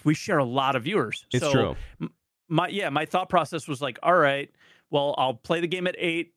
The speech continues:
Speaker 1: We're all, every, every content creator is gonna get the game at eight P M Eastern. It's gonna be great, and we're just gonna go, and it's gonna be fun, and everyone's gonna be able to watch each other, uh, different people for, w-, you know, different experiences, different ways that everyone's playing the game. It'll be great. And then when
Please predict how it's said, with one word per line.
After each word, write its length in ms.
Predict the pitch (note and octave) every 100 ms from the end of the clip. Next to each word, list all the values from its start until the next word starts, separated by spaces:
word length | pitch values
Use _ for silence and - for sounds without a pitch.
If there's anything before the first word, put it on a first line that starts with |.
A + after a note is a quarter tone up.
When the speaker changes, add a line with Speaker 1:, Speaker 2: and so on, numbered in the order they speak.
| _
Speaker 1:
We're 120 | C3
all, 140 | D3+ -
every, 260 | D3+ D3+ F3 -
every 220 | D#3 E3+
content 380 | E3 D#3+ E3+ D3+
creator 220 | D#3+ D#3
is 80 | C#3+
gonna 160 | D3+
get 120 | D3
the 80 | D3
game 180 | D3 D3
at 100 | D3
eight 180 | D3 -
P 140 | E3
M 120 | C#3+
Eastern. 460 | C#3+ C3+ - C#3 C3+
It's 140 | B2
gonna 140 | - B2+
be 100 | C3+
great, 400 | C#3 C#3 C3+ - - -
and 140 | C#3 C3+
we're 80 |
just 120 | B2+ -
gonna 140 | C#3
go, 300 | C#3 G#3+ D#3
and 80 | A#2+
it's 100 | B2
gonna 140 | D#3 C3+
be 100 | C#3
fun, 280 | - F3+ C3+
and 100 | C3
everyone's 340 | C#3+ D#3+ D#3+
gonna 140 | - D3+
be 80 |
able 100 | D3+
to 60 | C#3+
watch 280 | C3 C#3 -
each 260 | D#3+ -
other, 360 | C3+ C3 E3+ G#3 - - _
uh, 160 | D3+ C#3+
different 360 | E3 D#3+ D#3+ -
people 300 | - D#3+ E3
for, 160 | - C3+
w-, 320 | - D#3+ D#3+ -
you 120 | F#3
know, 80 | D3+
different 400 | D3+ F3 E3+ -
experiences, 680 | - - - F3 D#3+ C#3+ A#2+
different 220 | D3 D#3
ways 160 | D3 C3+
that 100 | C#3
everyone's 340 | C#3+ C3 A#2+
playing 200 | C#3 B2+
the 60 | B2
game. 140 | B2
It'll 120 | A2+
be 100 | A#2
great. 320 | A#2+ D3 B2 - - - - -
And 160 | E3+
then 420 | E3+ D#3 C#3+ C3+ - _ _ _ _
when 220 | C#3 D3+